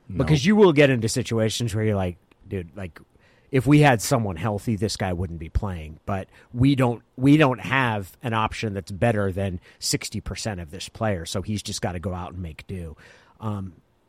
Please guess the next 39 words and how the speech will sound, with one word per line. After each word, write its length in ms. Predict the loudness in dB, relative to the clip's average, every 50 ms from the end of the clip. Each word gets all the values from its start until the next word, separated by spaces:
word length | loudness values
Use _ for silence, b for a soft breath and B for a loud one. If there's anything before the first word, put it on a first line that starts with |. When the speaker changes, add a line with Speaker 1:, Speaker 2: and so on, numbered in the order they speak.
| _ _ -4
Speaker 2:
and 160 | -2 0 0
they, 220 | 0 -2 -2 -4 -10 _ _ _ -20
I 100 | -18 -12
mean, 300 | -10 -8 -8 -8 -8 -12 _ _ _ _ _ _ _ _
they 100 | -16 -12
lost 320 | -10 -8 -6 -6 -6 -6
two 140 | -4 -4 -2
games. 520 | -2 -2 -2 -2 -4 -6 -10 -12 -14 -14 -14 _ _ _ _ _ _ _ _ _
They 120 | -4 -2 0
survived 540 | 2 2 0 2 2 2 2 2 0 0
it 200 | -6 -12 -12 -14 _ _ _ _ _ _ _ _ _ _ _ _ _ _ _ _
probably 400 | -4 -4 -2 -2 0 -2 -2 -2
better 300 | 0 0 2 2 2 2
than 180 | 2 2 0 0
you 160 | 0 -2 -4 -6 _ _ _ _
would 300 | -4 -2 -2 -2 -2 -4 -10
think 440 | -18 -20 -10 -4 -2 0 0 0 0
they 220 | 0 0 0 0 _ _ _ _
could 380 | -16 -14 -4 0 4 4 4 4
have 420 | 4 0 -2 -4 -4 -8 -10 -16 b b b b b b b b b
when 180 | -2 0 2 2
you 140 | 2 2 0
sat 280 | 2 2 2 2 2
there 140 | 2 0 0
and 100 | 2 0
looked 200 | 0 0 0 -2
at 120 | -4 -4
it, 120 | -4 -8 -10 _ b b b b b b b b
in 140 | -2 4
large 240 | 6 6 6 6 6
part 160 | 6 6 6
because 220 | 6 6 4 4 4
the 100 | 6 8
offense 380 | 8 8 6 6 2 -2 -2
just 160 | -2 -2 -2 -2
scored 240 | 2 2 4 4
a 40 | 6
million 340 | 4 4 4 4 2 0 -2
points. 520 | -4 -6 -6 -6 -8 -10 -16 -20 -20 -20